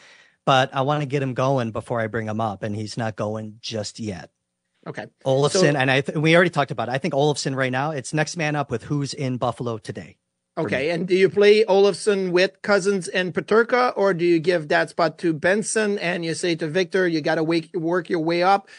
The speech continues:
Speaker 2: You're gonna start with, uh, Krebs and Robinson, and let's see where it goes"?
Speaker 1: Benson on the kid line because he'll play more minutes. Olofsson down on the bottom, and, and, and if he can work his way up, great.
Speaker 2: Okay, well, usually I do my lineup in pencil so I can erase and crisscross and change it up.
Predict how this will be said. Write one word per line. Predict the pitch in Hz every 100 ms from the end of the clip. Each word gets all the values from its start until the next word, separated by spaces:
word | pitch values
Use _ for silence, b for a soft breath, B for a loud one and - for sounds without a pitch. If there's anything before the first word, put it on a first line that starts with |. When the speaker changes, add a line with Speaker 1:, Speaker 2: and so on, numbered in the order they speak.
| B B
Speaker 2:
You're | 160
gonna | 170
start | 160 170 185
with, | 175 170 151 175
uh, | 165 160
Krebs | - 180 185 165
and | 160
Robinson, | 170 185 185 170 190
and | 170 156
let's | 156 151
see | 170
where | 156 151
it | 139
goes"? | 139 110 - _ _ _ _ _ _ -
Speaker 1:
Benson | 120 147 147 151
on | 151
the | 139
kid | - 147
line | 165 170 170
because | 139 120
he'll | 117
play | - 131 123
more | 120 123
minutes. | 117 127 180 - - -
Olofsson | 120 127 - 123
down | 117 117 120 120
on | 113
the | 110
bottom, | 117 120 131 131 131
and, | 123 113 113
and, | 120 113
and | 120
if | 113
he | 120
can | 117
work | 135
his | 135 131
way | 131 127
up, | 120
great. | - 107 85 _ _ _ _ -
Speaker 2:
Okay, | 165 220 156
well, | 170 214
usually | 294 247 202
I | 233
do | 185
my | 214 180
lineup | 175 202 208 196 -
in | 165 139
pencil | - 262 247 - 143 156
so | 180 185
I | 160
can | 165 151
erase | 147 170 202 190
and | 170 156 151 160
crisscross | - 190 170 160 160 185 180
and | 160
change | - 208 165
it |
up. | 180 208